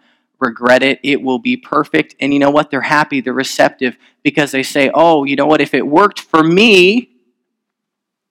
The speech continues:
I mean, if it worked for you, it's gonna work for me." And so they're very happy to receive it. It's very powerful.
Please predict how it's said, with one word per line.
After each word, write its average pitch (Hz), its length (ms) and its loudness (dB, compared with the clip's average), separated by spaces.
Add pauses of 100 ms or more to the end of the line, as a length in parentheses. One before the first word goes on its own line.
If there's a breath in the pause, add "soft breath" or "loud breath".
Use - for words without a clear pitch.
(220)
I - 60 -6
mean, 151 140 4
if 147 100 -4
it 151 40 0
worked 190 220 2
for 147 100 0
you, 185 200 2
it's - 140 0
gonna 151 180 0
work 156 260 0
for 165 160 -2
me." 170 380 -2 (560)
And 151 140 -4
so 160 240 -2
they're 156 160 0
very 180 420 0 (360)
happy 175 360 -2
to 160 180 -4
receive 156 380 -4
it. - 80 -6
It's 139 160 -2
very 156 320 0
powerful. 143 720 -2